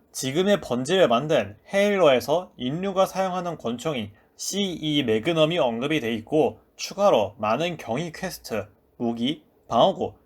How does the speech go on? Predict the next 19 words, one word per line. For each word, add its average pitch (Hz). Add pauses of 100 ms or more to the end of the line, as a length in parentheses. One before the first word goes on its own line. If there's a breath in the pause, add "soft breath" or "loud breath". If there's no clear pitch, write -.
(180)
헤일로와 170
관련된 123 (100)
이스터 143
에그가 127
있다라고 120
언급이 120
되어 120
있습니다. 113
그리고 147
십오 220
시즌에서는 190
예언 160
던전에 120
더 151
많은 135
무기를 123
집어넣기를 120
원하고 113
있고 127